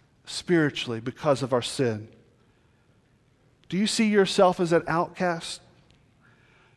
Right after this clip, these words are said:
Well, good news. You're welcomed by God. Uh, maybe you have a different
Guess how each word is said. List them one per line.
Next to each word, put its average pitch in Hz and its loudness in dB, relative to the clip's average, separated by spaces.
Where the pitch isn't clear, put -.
Well, 175 -4
good 165 6
news. 175 0
You're 196 0
welcomed 170 0
by 190 -2
God. 175 0
Uh, 170 -4
maybe 247 0
you 220 2
have 214 6
a 190 6
different 185 0